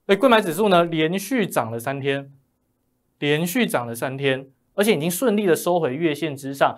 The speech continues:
准备要去挑战前一波的高点。所以中小型股轮动的格局既然这么的明显，我们也不需要去预设立场说啊，在这个地方行情就要结束了，行情就要 over 了。既然行情还能够继续轮动，那我们就要在盘面上面去把握机会嘛，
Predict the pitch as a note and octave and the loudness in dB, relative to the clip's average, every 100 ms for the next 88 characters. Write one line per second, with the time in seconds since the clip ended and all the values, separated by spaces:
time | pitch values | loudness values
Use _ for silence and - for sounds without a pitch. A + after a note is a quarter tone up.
0 | - - G3 G3+ C4 C4 B3 B3 B3 - | -10 -2 0 4 6 6 4 -2 -6 -6
1 | - C3+ A2 - F#3+ D3+ A#2 - - C#3 | -2 -2 -2 2 4 4 2 -12 -4 -2
2 | C#3+ C3 B2+ A#2+ B2 A2+ - - - F4+ | 0 -2 0 -2 -2 -8 -8 -10 0 2
3 | F4+ F4 G#3 A3+ A#3+ E3 E3 B3+ F3+ - | 4 4 2 2 2 2 2 2 0 0
4 | D3+ D3+ - G3+ C3+ F3 C#3 C3 B2 - | -2 -2 -6 -6 -4 -4 -6 -8 -10 0
5 | C3+ B2+ C3 C#3 A#2 A#2 A#2 A#2+ A#2 A#3 | 0 0 -8 -6 -6 -6 -10 -10 -10 -10
6 | A3+ G#3+ G3 G#3+ A3 F3 G3+ E3+ F3+ C3+ | -6 -2 -2 -4 -6 -6 -4 -4 -4 -8
7 | A2 G2+ A#2+ A2+ A2 A#2 C#3 C#3+ C#3+ C#3+ | -12 -10 -8 -4 -4 -4 -4 -6 -8 -6
8 | C3+ B2 B2 C3 D3+ D3+ C3 C3+ G3+ D#3+ | -6 -8 -10 -2 0 0 -2 -4 2 2
9 | - - - F3+ A3 A3 A3 A3 G#3 G3 | 2 -10 -2 0 0 4 4 6 4 6
10 | D3 A#2 - _ _ _ _ _ _ - | 2 0 -6 _ _ _ _ _ _ 4
11 | E4+ F#3+ - F3+ A#3 C4+ G#3 F3+ F3+ F3 | 4 4 4 2 2 -2 -2 0 0 0
12 | G#3 G3 F#3+ E3 C3 B2+ C3+ B2+ E3+ D#3 | -2 -4 -4 -4 -4 0 0 4 2 2
13 | A2+ A2+ E3 D3 D3 D3+ C3+ - A#2+ F#3 | -2 -4 0 2 2 2 -2 -4 -8 -6
14 | F#3+ G3 F3+ E3+ F3 G#2+ C3+ C3 B2 C3 | -6 -6 -6 -8 -6 -4 -2 -4 -6 -4
15 | B2+ A2+ | -4 -6